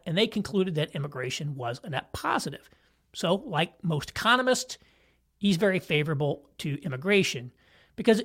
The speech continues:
it's actually very, very simple logic. When you move someone from a low productivity location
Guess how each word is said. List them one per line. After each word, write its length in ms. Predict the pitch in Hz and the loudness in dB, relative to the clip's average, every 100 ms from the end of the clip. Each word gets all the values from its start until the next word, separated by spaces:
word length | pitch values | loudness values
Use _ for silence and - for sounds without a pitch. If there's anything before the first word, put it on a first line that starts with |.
| - | -2
it's 160 | - | -2
actually 380 | 247 320 - 277 | 0 2 4 4
very, 420 | 180 139 190 240 | 2 2 4 4
very 260 | 202 190 185 | 4 2 2
simple 480 | - 170 165 165 185 | 0 0 0 0 0
logic. 500 | 143 131 127 - _ _ _ | -2 -4 -6 -14 _ _ _
When 160 | - 180 | 0 4
you 100 | 190 | 6
move 260 | 202 294 285 | 6 4 4
someone 460 | - 226 220 220 | 4 4 4 0
from 180 | - 165 | 0 0
a 120 | 151 | 0
low 240 | 143 165 220 | 2 4 4
productivity 680 | 240 233 226 - 220 220 | 4 4 2 0 0 0
location 680 | 208 196 202 202 - 214 | 0 0 0 0 0 0